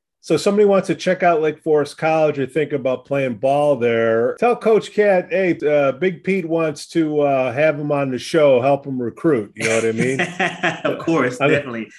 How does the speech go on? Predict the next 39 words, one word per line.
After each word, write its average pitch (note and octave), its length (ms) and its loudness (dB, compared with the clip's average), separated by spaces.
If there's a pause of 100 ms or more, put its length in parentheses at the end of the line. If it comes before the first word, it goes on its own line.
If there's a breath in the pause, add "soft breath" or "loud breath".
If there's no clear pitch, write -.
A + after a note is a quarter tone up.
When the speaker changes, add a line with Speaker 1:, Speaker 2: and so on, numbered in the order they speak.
(100)
Speaker 1:
<laughs> A2+ 280 -4
Speaker 2:
And A2+ 80 -4
I, A2 100 -4
and A2+ 280 -2
if A2+ 40 -6
he D3 140 0
get, B2+ 180 0
I B2+ 300 0
bet C#3 180 -6
you C3+ 80 -6
if C3 60 -10
he C#3 80 -10
can C3+ 100 -12
find C#3 220 -4
the C3+ 40 -6
time, C#3 340 -8
he'll, C3+ 280 -6
he'll C3+ 140 -8
be C3 100 -8
more C3 160 -4
than B2 100 -10
happy B2 200 -10
to A#2 80 -18
get A#2 100 -10
on A2+ 140 -10
here F3 100 2
Speaker 1:
Oh, A#3 80 6
Speaker 2:
as B3 60 6
Speaker 1:
yeah, C4+ 180 6
Speaker 2:
well. B3 80 4
Speaker 1:
he's G#3+ 160 0
got, A#3+ 260 4
he's A3 180 0
busy. G3 440 2
He's F3 200 0
Speaker 2:
Yeah. - 60 -8
Speaker 1:
busy. E3 320 2
I D#3 180 2
understand. D3+ 560 -2